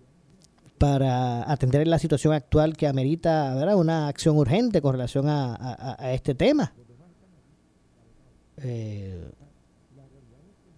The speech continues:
y pues estableció una, una, una, puso unas ideas, ¿verdad? Como por ejemplo, y repito, eh, otorgar la licencia de médico, de un médico,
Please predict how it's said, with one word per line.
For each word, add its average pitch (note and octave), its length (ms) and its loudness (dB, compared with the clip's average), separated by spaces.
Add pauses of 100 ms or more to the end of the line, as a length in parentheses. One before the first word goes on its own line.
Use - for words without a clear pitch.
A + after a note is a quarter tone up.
(640)
y D3+ 140 -2
pues C3 220 -4
estableció C3+ 1120 -2 (720)
una, C#3 960 -4
una, C3+ 280 -4 (380)
una, C#3 420 -4 (300)
puso C#3+ 220 0
unas E3+ 180 4
ideas, E3 400 4
¿verdad? D3 260 -6
Como C#3 240 -6
por B2 140 -8
ejemplo, D#3 300 -4
y C#3 40 -4
repito, D3+ 600 0 (1160)
eh, B2+ 440 -4
otorgar C3+ 540 0
la E3 100 0
licencia E3+ 460 2
de D3+ 100 2
médico, D3+ 520 0
de C#3+ 80 0
un C#3+ 100 0
médico, D3+ 600 0